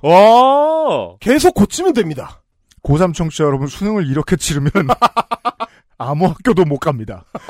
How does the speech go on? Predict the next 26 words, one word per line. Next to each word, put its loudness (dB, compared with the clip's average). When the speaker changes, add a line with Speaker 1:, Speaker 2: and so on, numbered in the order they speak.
Speaker 3:
그러니까 2
그냥 0
일, -6
이, 2
삼, 2
사에 4
다 2
오엠알을 2
긋는 0
거 0
Speaker 1:
이게 6
Speaker 3:
아니에요? 4
Speaker 1:
뭐냐면은 2
술자리 0
게임에서 0
업 4
앤 4
다운 4
하잖아요. 2
Speaker 3:
<laughs> -16
네. 0
Speaker 1:
업 0
앤 -2
다운인데 0
답변 -2
기회가 2